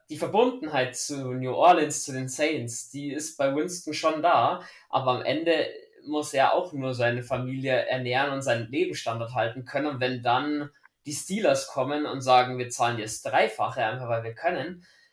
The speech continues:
dann bin ich mir nicht so sicher, dass Winston sagt, "Ja, nee, gebe ich mich wieder mit sieben Millionen bei den Saints zufrieden, obwohl ich zwanzig in Pittsburgh holen könnte." Das sehe ich als einzigen Stolperstein, dass wir Winston nächstes Jahr halt nicht bei den Saints sehen.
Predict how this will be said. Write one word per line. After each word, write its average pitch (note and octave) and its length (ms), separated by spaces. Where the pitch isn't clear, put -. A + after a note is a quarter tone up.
dann A#2+ 240
bin F3 160
ich G3 160
mir C#3+ 120
nicht F3+ 200
so G3 100
sicher, F#3 440
dass E3 260
Winston D#3 640
sagt, D#3 220
"Ja, D#3+ 140
nee, E3 280
gebe D#3 200
ich E3 100
mich D3+ 180
wieder D#3 140
mit D3+ 160
sieben D3+ 220
Millionen D3 280
bei C#3 120
den C3+ 100
Saints C#3+ 280
zufrieden, D#3 360
obwohl C#3+ 240
ich C#3+ 120
zwanzig C#3 400
in C#3 120
Pittsburgh B2 520
holen C3 320
könnte." C#3+ 480
Das - 300
sehe G#3+ 160
ich F#3+ 120
als - 200
einzigen F#3+ 640
Stolperstein, D#3+ 1120
dass C3+ 220
wir C#3 200
Winston C#3 560
nächstes A#2+ 400
Jahr A#2 180
halt A#2 100
nicht A#2+ 200
bei A2+ 120
den A#2+ 140
Saints G2+ 480
sehen. F2+ 340